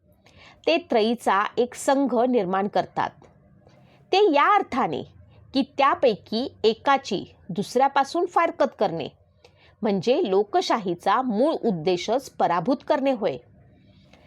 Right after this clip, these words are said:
समतेपासून स्वातंत्र्य वेगळे करता येत नाही. समतेशिवाय स्वातंत्र्य म्हणजे काही लोकांचे बहुतांश लोकांवरती प्रभुत्व निर्माण करणे होय. स्वातंत्र्याशिवाय समता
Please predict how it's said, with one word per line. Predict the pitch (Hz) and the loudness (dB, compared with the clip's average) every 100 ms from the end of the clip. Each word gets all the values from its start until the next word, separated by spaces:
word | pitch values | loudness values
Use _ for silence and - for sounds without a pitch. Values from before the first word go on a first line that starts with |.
| - - | -20 -2
समतेपासून | 349 320 370 453 415 381 359 403 | 0 0 2 2 2 2 0 0
स्वातंत्र्य | - 202 - 247 247 339 | 2 0 2 -2 2 0
वेगळे | 254 185 202 262 | 2 0 2 2
करता | 294 277 294 | 2 0 0
येत | 285 269 | 2 0
नाही. | 226 185 160 - _ _ _ _ _ - _ _ - | -2 -4 -8 -14 _ _ _ _ _ -20 _ _ 0
समतेशिवाय | 220 214 285 285 311 262 277 | 0 2 0 0 0 2 2
स्वातंत्र्य | 311 - 180 - 226 226 185 131 - - - - _ | 0 0 0 2 0 2 0 -2 -4 -20 -20 -20 _
म्हणजे | 262 254 440 | -2 2 0
काही | - 240 220 381 | 0 -2 2 2
लोकांचे | 339 - 208 196 233 247 | 2 2 0 0 -2 0
बहुतांश | 226 190 190 269 302 - | 0 -4 0 0 0 0
लोकांवरती | 269 196 208 196 190 175 - 160 - _ _ - - - | 0 0 0 0 0 -4 -6 -12 -14 _ _ -20 -8 0
प्रभुत्व | 220 196 320 - 381 | 0 2 0 0 0
निर्माण | 311 175 190 196 | 2 0 -2 -4
करणे | - 180 185 | -4 -4 -4
होय. | - 175 - - _ _ _ _ _ _ _ - | -6 -8 -8 -16 _ _ _ _ _ _ _ -4
स्वातंत्र्याशिवाय | 302 294 - 415 453 453 - 330 339 | 0 2 4 2 2 0 0 2 0
समता | 392 359 208 - | 0 0 -2 -4